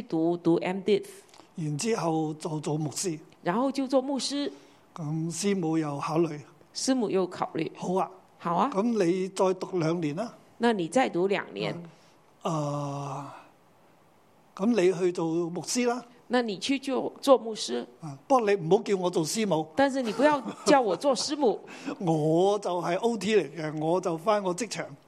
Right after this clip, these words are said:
Speaker 1: 我是在職場的O T，我就回我的職場。
Speaker 2: 啊，你既然咁想啊，好啦，去啦。
Speaker 1: 然後你既然這麼想啊，你去吧。
Speaker 2: 咁我又讀完啦。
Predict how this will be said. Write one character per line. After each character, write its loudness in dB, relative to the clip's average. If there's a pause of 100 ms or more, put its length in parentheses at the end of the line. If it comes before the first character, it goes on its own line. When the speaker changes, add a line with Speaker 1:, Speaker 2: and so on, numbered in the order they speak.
Speaker 1:
我 6
是 -2
在 2
職 -6
場 0
的 2
O 4
T， -2
我 0
就 2
回 2
我 2
的 -2
職 -10
場。 0
Speaker 2:
啊， 2
你 4
既 0 (100)
然 -4
咁 -6
想 -4
啊， -2
好 2
啦， 0 (100)
去 2
啦。 -2 (380)
Speaker 1:
然 0
後 2
你 -2
既 -4
然 0
這 -2
麼 -2
想 -2 (100)
啊， -2
你 -4
去 2
吧。 -4 (500)
Speaker 2:
咁 0
我 0
又 -2
讀 -8
完 -4
啦。 -4